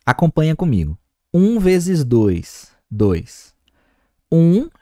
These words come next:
vezes i mais um i.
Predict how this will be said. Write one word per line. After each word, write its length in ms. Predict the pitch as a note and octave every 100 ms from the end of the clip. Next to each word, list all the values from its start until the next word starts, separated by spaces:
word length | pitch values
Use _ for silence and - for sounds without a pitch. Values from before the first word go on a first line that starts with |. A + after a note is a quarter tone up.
| _ _ _ _ -
vezes 840 | A#2+ C#3+ D#3+ D#3 D3+ G3+ C#3+ G#2
i 380 | C3 B2 F2 - _ _ _ _ -
mais 920 | A2+ A2+ G#2+ G#2+ A#2+ F3 - - - _ -
um 240 | G3 A3+
i. 280 | D3 E2 -